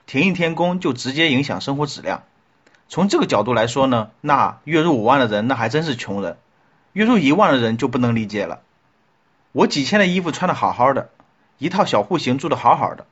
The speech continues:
孩子也还可以，怎么月入五万的人就一定要那么高的消费和开支呢？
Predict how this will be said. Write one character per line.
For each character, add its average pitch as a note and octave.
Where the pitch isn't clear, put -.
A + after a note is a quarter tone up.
孩 A2+
子 F3
也 B2+
还 A#2
可 G2+
以， G2+
怎 A#2+
么 B2+
月 F3+
入 F#3+
五 G#2
万 C#3+
的 C3
人 A2
就 C3+
一 C#3+
定 D#3+
要 D#3
那 G#3+
么 D#3
高 B2
的 A#2+
消 A#2+
费 A#2+
和 G#2+
开 A#2+
支 A#2+
呢？ G#2+